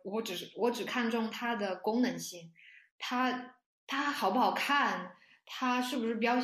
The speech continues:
它有没有标新立异的设计，这些我不关心，我只为它的功能付费。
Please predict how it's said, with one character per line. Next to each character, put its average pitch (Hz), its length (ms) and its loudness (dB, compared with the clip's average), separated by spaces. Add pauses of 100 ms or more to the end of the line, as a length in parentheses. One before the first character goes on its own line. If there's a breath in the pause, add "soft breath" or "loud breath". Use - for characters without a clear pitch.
它 262 120 -2
有 202 160 2
没 202 80 0
有 196 80 0
标 208 160 2
新 233 240 -2
立 254 100 4
异 226 80 6
的 202 100 0
设 220 220 0
计， - 160 -8
这 208 100 -4
些 208 80 0
我 185 140 -2
不 180 140 -10
关 185 200 -4
心， 180 360 -12 (500)
我 226 140 2
只 214 160 -2
为 220 160 2
它 220 200 0
的 196 280 0
功 269 280 0
能 180 320 -2
付 - 180 -10
费。 175 360 -8